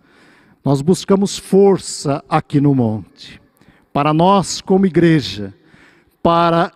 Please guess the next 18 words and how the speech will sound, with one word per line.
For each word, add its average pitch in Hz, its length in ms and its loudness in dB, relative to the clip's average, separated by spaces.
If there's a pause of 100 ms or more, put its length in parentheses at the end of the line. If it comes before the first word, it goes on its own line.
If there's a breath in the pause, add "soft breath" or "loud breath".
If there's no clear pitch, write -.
enfrentarmos 156 1600 -2 (560 soft breath)
os 143 180 0
demônios 143 720 0
que - 100 -2
a 139 60 0
vida 123 360 -2
nos 123 200 0
reserva. 110 800 -4 (600 soft breath)
Em 139 120 2
outras 170 340 2
palavras, 170 880 -2 (400 soft breath)
na 170 140 2
igreja 190 460 4
mudamos 214 520 4
de 170 80 0
aparência, 190 760 2
construímos 226 680 2
tendas, 202 720 0